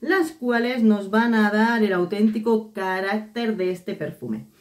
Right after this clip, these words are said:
Vamos con la descripción, que dice así: "Perfume del año dos mil veintitrés de la familia Ámbar Floral, con notas de salida de vainilla, bourbon y ámbar. Notas de corazón son tres tipos distintos de jazmín, entre los que está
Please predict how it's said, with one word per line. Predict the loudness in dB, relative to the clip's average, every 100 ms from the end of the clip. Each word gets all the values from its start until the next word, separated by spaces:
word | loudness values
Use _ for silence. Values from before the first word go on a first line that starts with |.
| -20 -20 0
Vamos | 2 2
con | 2 0
la | 2
descripción, | 2 0 -6 -6 -6 -2 0
que | 0
dice | -2 -4 -4
así: | -4 0 0 0 -8 _ -16
"Perfume | -10 0 4 4
del | 4
año | 4 4
dos | 2 0
mil | 0 -2 -4
veintitrés | -4 -4 -6 -4 0
de | 2
la | 2
familia | 4 6 6 6 0 -2 -8
Ámbar | -8 -6 -2 -2 -2
Floral, | -6 -4 -2 -2 -4
con | -4 -4
notas | -2 0 -2 4
de | 2
salida | 4 -2 2 4 2 0 -16 -8
de | 6 6 6 -2
vainilla, | -2 4 2 2 -2
bourbon | 0 2 2 4 4 4 2 _
y | -6 -4
ámbar. | -2 -2 -2 -4 -8 -20 _
Notas | -2 -2 -2 4
de | 4 6
corazón | 2 2 -2 2 2 0 -4 -8
son | 2 4 4 2
tres | -2 0 -2 -4 _
tipos | -8 0 0 2
distintos | -4 -2 4 4 4 0 2
de | 2
jazmín, | 0 2 2 2
entre | -2 -2 -2
los | -2 -4
que | -8
está | -8 -2 -2